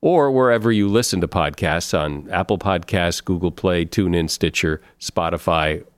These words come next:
or wherever else. First up today, you know, it's almost become cliche that, you know, great ideas come to you in the shower. But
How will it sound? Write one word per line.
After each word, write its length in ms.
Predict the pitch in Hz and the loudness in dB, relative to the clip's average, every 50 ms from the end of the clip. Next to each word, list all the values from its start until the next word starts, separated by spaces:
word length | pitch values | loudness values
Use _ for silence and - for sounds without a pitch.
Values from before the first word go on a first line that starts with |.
| _ _ _ | _ _ _
or 140 | - 117 117 | -2 0 0
wherever 460 | 117 123 123 123 123 123 127 131 131 | 2 2 2 2 2 2 2 0 0
else. 400 | 151 180 - - - - - - _ _ _ _ _ _ _ _ _ _ _ - - - _ | 0 -2 -4 -8 -10 -10 -10 -10 _ _ _ _ _ _ _ _ _ _ _ -20 -20 -18 _
First 280 | - 208 254 247 - | 0 0 0 2 0
up 140 | 226 170 - | -2 -2 0
today, 280 | - 143 123 120 117 117 | 0 2 2 4 4 4
you 120 | 120 131 | 2 2
know, 100 | 143 170 | 2 2
it's 140 | 185 160 - | 2 0 0
almost 420 | 190 175 208 269 320 262 185 - - | 0 0 0 2 2 0 0 0 0
become 340 | 135 117 - 131 117 113 | 0 0 2 0 0 0
cliche 540 | 107 - - 110 104 - - 123 110 104 104 | 0 0 0 0 0 2 2 2 4 4 4
that, 200 | 95 92 92 90 | 2 2 0 0
you 80 | 92 92 | 2 0
know, 120 | 92 92 | 0 0
great 460 | 85 85 90 90 92 101 110 123 120 | -2 -2 -2 0 2 4 4 2 2
ideas 760 | 117 110 110 107 104 90 107 107 104 101 92 87 85 82 - | 2 2 2 0 0 2 2 2 4 4 2 2 0 0 -2
come 320 | - - - 104 104 107 98 | -4 -2 0 0 0 0 0
to 140 | - - | 0 0
you 340 | 101 95 92 87 85 87 - - | 2 2 2 2 0 -2 -2 -2
in 180 | 101 95 95 | 0 0 0
the 60 | 95 | 0
shower. 600 | 92 - - - 151 165 160 120 85 69 65 71 - - _ _ _ _ _ _ _ | 0 0 0 0 0 0 0 0 0 -2 -4 -8 -10 -16 _ _ _ _ _ _ _
But 320 | - 170 190 196 - - | 0 2 2 0 -2 -8